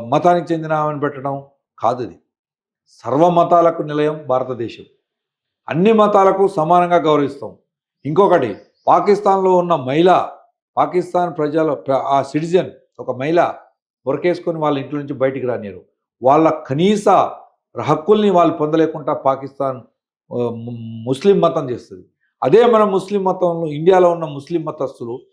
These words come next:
స్వేచ్ఛగా వాళ్ళొక భారత సైన్యంలో అధికారులుగా ఒక కల్నల్, బ్రిగేడియర్,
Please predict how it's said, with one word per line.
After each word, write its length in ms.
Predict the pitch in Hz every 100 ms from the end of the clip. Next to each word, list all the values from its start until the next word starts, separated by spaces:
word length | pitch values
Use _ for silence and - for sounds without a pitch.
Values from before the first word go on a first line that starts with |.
| _ _
స్వేచ్ఛగా 720 | _ 147 190 202 190 165 - - _ _ _ _ _ -
వాళ్ళొక 340 | 127 165 175 160
భారత 420 | 123 151 180 185
సైన్యంలో 480 | 180 180 175 170 156
అధికారులుగా 800 | 135 147 185 185 190 170 117 - _ _ _ -
ఒక 120 | 135
కల్నల్, 520 | 143 139 143 180 202
బ్రిగేడియర్, 640 | 156 175 180 185 180 165